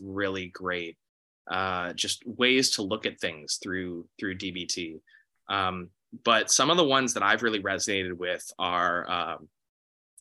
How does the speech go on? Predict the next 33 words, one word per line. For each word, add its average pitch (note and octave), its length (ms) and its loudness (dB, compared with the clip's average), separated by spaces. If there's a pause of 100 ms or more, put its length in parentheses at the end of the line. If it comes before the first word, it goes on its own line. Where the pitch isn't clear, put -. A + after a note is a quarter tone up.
(180)
there's C3 180 -4
something B2 220 0
called A2 220 -8
the - 80 -8
stop - 420 2
skill, D3 560 2 (360)
which G#2 340 0
is G2 540 0
just - 280 2
kind G#2 320 0
of, F#2 260 -2 (560)
uh, F2+ 360 2 (400)
a A#2+ 60 2
lot C#3 200 8
of F#3+ 80 4
these G#3 180 6
are D3+ 120 10
exactly A2+ 420 4
how G#2+ 100 4
they G2+ 120 0
sound. G2+ 360 4
They G#2 60 0
might A#2 220 4
sound G#2+ 240 2
very G#2 180 0
basic, F#2+ 480 0
but F#2 180 -2
it G2 160 -2
is G2 380 2
something F#2+ 540 0
incredibly G#2+ 720 0 (380)
useful C#3 560 8
and G#2 240 2